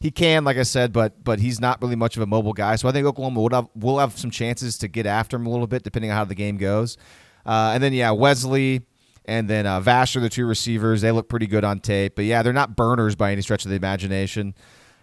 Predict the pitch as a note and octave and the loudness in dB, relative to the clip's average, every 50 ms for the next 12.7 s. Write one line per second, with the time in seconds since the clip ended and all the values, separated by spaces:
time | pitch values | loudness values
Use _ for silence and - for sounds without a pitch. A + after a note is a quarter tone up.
0 | _ - G2+ G#2 G#2 G2+ G2+ G2+ G2 F#2+ F#2 - - _ _ D3 D#3 C#3+ E3 D3 | _ -2 0 0 2 2 0 0 -2 -4 -8 -12 -18 _ _ 0 2 4 4 4
1 | C3 D3 C#3 - F#3+ F#3+ G3+ - - - E3+ D#3 C3+ A#2+ A2 G#2+ G#2 F#2 - - | 4 2 0 0 0 -2 -4 -4 -2 -2 0 0 0 0 0 -2 -4 -8 -12 -20
2 | _ _ _ _ _ _ _ _ _ _ _ _ _ _ _ - - _ _ _ | _ _ _ _ _ _ _ _ _ _ _ _ _ _ _ -20 -20 _ _ _
3 | _ _ _ _ _ - C3 C3 C3 C3+ D3 - E3 C#3+ - C3 A#2 - - - | _ _ _ _ _ -2 0 2 4 4 4 4 2 -2 0 -2 -2 -2 -4 -2
4 | C#3 C3+ C3 A#2+ G#2+ G#2+ - A2+ A2+ A2 - - C#3+ C3 C3+ - - B2 A2+ - | -2 -2 0 0 -2 -4 -4 -4 -6 -6 -2 0 0 2 2 2 2 0 0 2
5 | A#2+ G#2+ G#2+ A2 A2 G#2+ G#2+ G#2+ G#2 - G2 G2+ F#2+ - G2 A2 A#2 A#2 A#2 - | 0 2 4 4 2 4 2 2 2 2 0 -2 0 2 4 6 8 8 6 4
6 | - - G#2+ A2 A2+ G#2+ G2 G2 G#2 G2 G#2+ F2+ F#2 F2+ F2 F#2 F#2+ F2+ - - | 0 -2 0 0 0 0 2 0 0 0 -2 -4 -4 -6 -4 -4 -4 -4 -4 -4
7 | F#2 F2+ F2+ F2+ - - - - _ - - - - - - _ _ _ _ - | -4 -4 -4 -6 -8 -10 -12 -14 _ -20 -20 -20 -20 -20 -20 _ _ _ _ -2
8 | A2+ A#2 A2+ A2+ A2 G#2+ G2+ G#2 - G#1+ G#1+ - - - A#2 A#2 A2+ A2+ A#2+ B2+ | 0 2 2 2 0 0 0 -2 -4 -4 -10 -10 -4 -2 0 2 2 2 2 4
9 | A#2 C3+ C3 B2 B2 B2+ B2+ A#2 A#2 A2 A2 A2 A2+ A2 G#2+ G#2 G2 F#2+ F#2+ G2 | 4 4 2 4 4 4 4 4 4 4 4 4 4 4 2 2 2 2 0 0
10 | F#2 G2 G2 G2 F#2 - _ F#2+ G2 F#2 F#2 F#2 G2 G#2+ - C#3+ C#3+ D#3+ D#3 - | 0 0 0 0 -2 -4 _ -6 -4 -4 -4 -4 -4 -2 0 2 2 2 2 2
11 | D#3 D3 C3+ C#3 C3 A2+ C3 A2 - - A#2+ A#2+ C3 C3+ C3+ - - D3 C#3+ D3 | 0 2 4 2 2 2 0 -2 0 0 4 4 6 4 4 4 4 4 4 2
12 | - - - D#3 D#3 D3+ D#3+ E3+ F3 - - - - - | 0 0 2 2 4 4 4 2 0 -2 -8 -10 -10 -12